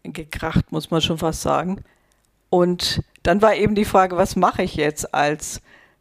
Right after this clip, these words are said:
als H-R-Expertin, als ausgebildeter Coach oder Coachin, als Wirtschaftsmediatorin war so klar, in welche Richtung es gehen kann.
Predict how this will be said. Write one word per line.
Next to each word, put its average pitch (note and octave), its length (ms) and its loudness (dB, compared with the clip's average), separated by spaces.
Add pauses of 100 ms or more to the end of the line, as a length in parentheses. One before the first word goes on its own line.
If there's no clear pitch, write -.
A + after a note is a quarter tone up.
(140)
als - 500 -2
H-R-Expertin, G3 1500 0
als - 560 -2 (460)
ausgebildeter F3+ 1000 2
Coach F#3+ 560 0
oder F3 140 2
Coachin, G3+ 680 2
als - 440 -4 (320)
Wirtschaftsmediatorin G3 1300 0
war F3+ 160 4
so F#3 280 0 (360)
klar, F#3 300 0
in F#3+ 140 -2
welche F#3 240 0
Richtung G#3 340 -2
es - 220 -4
gehen F#3+ 320 -4
kann. A3 560 -2